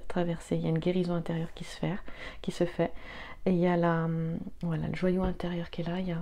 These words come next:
je pense à, à Tina Turner, euh, donc, qui est décédée, euh, récemment, et qui a écrit, euh, son dernier livre, je l'ai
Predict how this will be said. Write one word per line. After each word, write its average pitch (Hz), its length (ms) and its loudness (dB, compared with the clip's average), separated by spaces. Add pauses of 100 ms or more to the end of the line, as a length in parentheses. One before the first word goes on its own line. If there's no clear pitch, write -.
je - 160 -2
pense 180 320 -2
à, 170 260 2 (880)
à 185 100 6
Tina 214 360 4
Turner, 185 500 0 (240)
euh, 170 600 -2
donc, 165 180 0
qui - 160 -4
est 170 60 2
décédée, 170 720 0
euh, 160 280 -2
récemment, 175 640 0 (560)
et 180 220 10
qui 180 320 8
a 175 420 8
écrit, 185 540 4
euh, 160 800 -2
son 175 220 -2
dernier 185 420 2
livre, 175 240 0
je 170 80 -2
l'ai 170 100 2